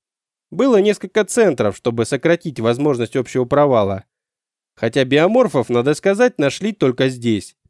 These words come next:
Искали по многим пограничным планетам, но неудачно. «Что такое биоморфы, отец?»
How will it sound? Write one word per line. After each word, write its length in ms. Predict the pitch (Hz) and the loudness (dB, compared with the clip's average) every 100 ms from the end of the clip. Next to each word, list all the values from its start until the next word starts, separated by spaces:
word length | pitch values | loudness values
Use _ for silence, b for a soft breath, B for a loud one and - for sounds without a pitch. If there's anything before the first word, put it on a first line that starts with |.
| _ _ _ _ | _ _ _ _
Искали 460 | - 208 294 269 220 | -8 -4 0 2 4
по 160 | 247 | 2
многим 420 | 262 240 139 120 | 2 2 2 0
пограничным 600 | 117 120 127 131 - 120 | -2 -2 0 -2 -4 -6
планетам, 580 | 123 131 139 117 - 101 | -2 -2 0 -2 -4 -6
но 140 | 117 165 | -2 -2
неудачно. 760 | 226 233 170 127 - 107 98 - _ _ _ _ _ _ | -2 0 2 2 0 -10 -10 -12 _ _ _ _ _ _
«Что 400 | - - 147 151 | -20 -4 -2 2
такое 520 | 160 - 175 165 156 | 0 2 2 4 2
биоморфы, 640 | 143 160 175 196 139 113 | 4 2 4 2 0 0
отец?» 520 | 101 113 180 117 - | 0 0 0 -2 -2